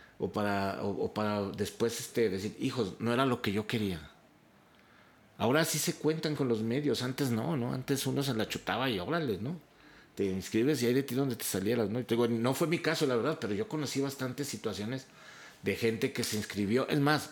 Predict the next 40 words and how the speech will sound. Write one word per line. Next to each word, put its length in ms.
que 100
se 120
inscribió, 720
unos 220
iban 180
para, 440
para 160
medicina, 640
conozco 460
casos, 420
iban 240
para 160
medicina, 400
pero 140
su 120
cuate 220
iba 160
para 200
veterinaria 500
y 20
se 100
fue 140
de 80
veterinario. 960
Así 480
se 80
fue 160
de 80
veterinario 600
el 100
cuate, 320
¿no? 140
Cuando 180
estaba 200
convencido 420
de 80
irse 140
a 20
medicina. 400
Entonces, 420